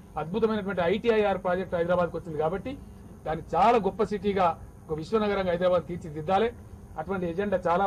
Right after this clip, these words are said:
ఉంది. మన కరెంట్ కొంత షార్టేజ్ ఉంది, దాన్ని అంతా త్వర పూర్తి చేసుకోవాలి. చాలా చాలా పెద్ద పెద్ద బాధ్యతలు ఉన్నాయి. వాటన్నిటి ముందు రాబోయే రోజుల్లో నేను మనం చేస్తాం, దాని డీటెయిల్స్ అని కూడా చెప్తాను.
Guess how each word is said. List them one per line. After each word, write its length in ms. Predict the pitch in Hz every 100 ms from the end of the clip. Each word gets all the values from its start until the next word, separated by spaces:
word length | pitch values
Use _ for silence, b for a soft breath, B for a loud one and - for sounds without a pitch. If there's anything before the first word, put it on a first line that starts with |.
| 190
ఉంది. 160 | 202 247 - B B B 160
మన 100 | 175 175
కరెంట్ 260 | 185 202 190
కొంత 160 | 190 175
షార్టేజ్ 320 | 175 180 196 190
ఉంది, 160 | 196 226 - - - - -
దాన్ని 180 | 170 180
అంతా 120 | 190 -
త్వర 160 | 170 208 -
పూర్తి 220 | 180 208 202
చేసుకోవాలి. 420 | 202 - 208 226 233 - - - -
చాలా 200 | 160 214 254
చాలా 120 | 233 214
పెద్ద 120 | 190 190
పెద్ద 120 | 202 175
బాధ్యతలు 320 | 180 185 175
ఉన్నాయి. 200 | 180 180 170 - - -
వాటన్నిటి 380 | 165 175 190 180 175
ముందు 160 | 202 196
రాబోయే 240 | 190 190 190
రోజుల్లో 200 | 180 175
నేను 120 | 156
మనం 200 | 160 180 180
చేస్తాం, 200 | 180 196
దాని 160 | 175 151
డీటెయిల్స్ 240 | 160 180 165
అని 80 | 156
కూడా 100 | -
చెప్తాను. 280 | - - 233